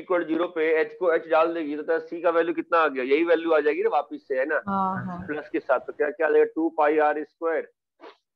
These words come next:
Speaker 1: by A nu two जी into root h minus two pi r square। ए न्यू जी टू, ज-, उस दिन तुम लोग डी तो बड़े अच्छे से पढ़े थे सुबह यार, क्या हो गया है आज?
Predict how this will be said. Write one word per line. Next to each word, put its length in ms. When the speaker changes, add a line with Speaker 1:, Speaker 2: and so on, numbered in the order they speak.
Speaker 1:
by 200
A 160
nu 420
two 200
जी 420
into 400
root 260
h 380
minus 500
two 280
pi 280
r 280
square। 560
ए 440
न्यू 280
जी 420
टू, 360
ज-, 160
उस 220
दिन 100
तुम 140
लोग 120
डी 240
तो 100
बड़े 160
अच्छे 220
से 80
पढ़े 220
थे 100
सुबह 280
यार, 120
क्या 160
हो 120
गया 200
है 180
आज? 80